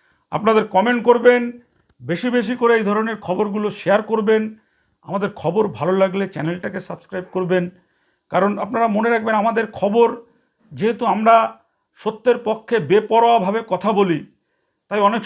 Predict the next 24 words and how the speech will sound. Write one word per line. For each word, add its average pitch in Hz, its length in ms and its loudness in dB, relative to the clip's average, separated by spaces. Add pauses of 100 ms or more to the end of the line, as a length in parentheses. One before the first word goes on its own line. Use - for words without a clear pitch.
সময় 233 320 2 (540)
আমাদের 214 300 0 (120)
খবরগুলো 220 500 -2
অনেকে 208 220 -6 (100)
শেয়ার 190 280 -4
করতে 190 200 -10 (100)
ভয় 151 200 -6
পান। 135 120 -6 (100)
ভয় 254 180 0
পাবেন 196 280 2
না, 117 60 -16 (420)
শেয়ার 196 280 2
করবেন, 202 260 0 (100)
মানুষকে 175 320 -4 (120)
জানাবেন, 196 400 2
দশজন 175 280 -4 (100)
যাতে 185 180 -2 (440)
জানতে 190 440 2
পারে, 208 160 6 (560)
তবেই 226 260 -2
তো - 60 -4 (100)
সমাজটায় 247 480 -4
জাগরণ 220 400 -2
হবে। 208 180 -4